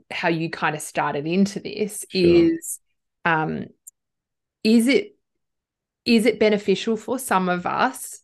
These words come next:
Speaker 1: to start attention training while doing? So you started off with martial
Speaker 2: Mm.
Speaker 1: arts, which is, which is mindful, but doesn't require everything to stop. It's, can, like,
Speaker 2: Mm, yeah,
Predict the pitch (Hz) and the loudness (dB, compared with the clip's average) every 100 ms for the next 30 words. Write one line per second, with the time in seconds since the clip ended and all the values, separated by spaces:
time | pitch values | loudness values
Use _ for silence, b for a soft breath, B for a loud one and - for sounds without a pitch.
0 | _ _ - 208 - - 180 180 - - | _ _ -4 -2 -2 -2 0 0 -2 -4
1 | 202 196 185 190 185 - 170 165 165 165 | -6 -6 -6 -4 -4 -2 -2 -2 -4 -2
2 | 165 165 170 160 160 180 170 170 87 190 | 2 2 0 -4 -6 -2 -2 -2 -8 -4
3 | 208 190 196 226 233 233 226 220 - - | -2 -2 -2 0 0 0 -4 -6 -6 0
4 | 190 190 185 175 - - 180 185 165 190 | 2 2 0 -2 -4 -6 -6 -2 -2 0
5 | 190 170 160 - - - - 196 185 - | 2 2 0 -6 -10 -10 2 2 2 -6
6 | - b b b 196 - 220 208 190 208 | -16 b b b -16 -8 -2 0 2 2
7 | 208 196 202 196 202 180 196 170 170 - | 2 0 0 -2 -4 -6 0 2 2 -2
8 | - - 196 180 175 170 175 - 143 131 | -8 -6 -6 -6 -8 -10 -12 -8 -8 -6
9 | - - - - _ _ _ _ _ _ | -10 -10 -16 -18 _ _ _ _ _ _
10 | _ _ _ _ _ _ _ _ - 240 | _ _ _ _ _ _ _ _ -6 -6
11 | - _ - _ _ _ 220 95 87 78 | -6 _ -20 _ _ _ -4 0 0 0
12 | 95 87 | 0 0